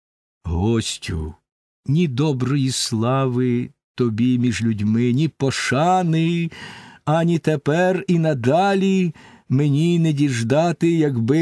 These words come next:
я в домі прийнявши своєму і дарунки гостинності давши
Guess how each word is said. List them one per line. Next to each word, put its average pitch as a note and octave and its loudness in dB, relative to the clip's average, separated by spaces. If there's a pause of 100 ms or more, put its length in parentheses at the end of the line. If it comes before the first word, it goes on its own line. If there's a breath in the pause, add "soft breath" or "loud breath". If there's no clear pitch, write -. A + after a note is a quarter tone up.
я D3+ 0 (840 loud breath)
в G#2 0
домі C3 2
прийнявши B2+ 0
своєму C3 0
і B2 2
дарунки C3 2
гостинності C#3+ 0
давши B2+ 0